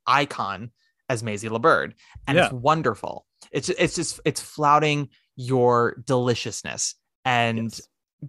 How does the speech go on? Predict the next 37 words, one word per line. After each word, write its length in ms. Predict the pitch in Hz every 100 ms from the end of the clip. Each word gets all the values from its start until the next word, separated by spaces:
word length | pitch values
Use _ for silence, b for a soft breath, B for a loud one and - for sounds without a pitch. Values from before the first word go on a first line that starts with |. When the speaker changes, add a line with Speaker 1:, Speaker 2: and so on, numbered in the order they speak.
| - -
Speaker 1:
being 540 | 160 175 180 156 120
weird 380 | 123 117 131 131
and 100 | 117
being 160 | 117
celebrated 640 | 107 - 107 107 101 95 92
for 220 | 98 90
it. 60 | -
It's 160 | -
such 180 | 139 -
a 60 | 131
wonderful 540 | 113 110 110 104 107
sensation. 600 | - 101 98 90 - 78 - B B B
Speaker 2:
Loud, 240 | 98 95 98
Speaker 1:
In 80 |
addition 320 | 135 143 131 135
to 80 |
Speaker 2:
yeah. 60 | 110
Speaker 1:
the 60 | 101
song 280 | 127 120 117
just 220 | 113 -
being 460 | 113 110 107 107 _ _ _ _ _ _ -
absolutely 680 | 226 214 - 131 107 107 98
phenomenal. 600 | - 90 78 - 78 76
Just, 220 | 127 -
like, 280 | 120 107 - _ _ _ _ _
dip 180 | 175 180
me 320 | 170 170 160 -
in 160 | 135
it 200 | 127 123 _ _
and 200 | 123 120
mix 220 | 131 -
me 100 | 139
around 320 | 123 117 113 113
with 100 | 117
all 140 | 110
the 80 | 104
chocolate 560 | - 104 101 113 92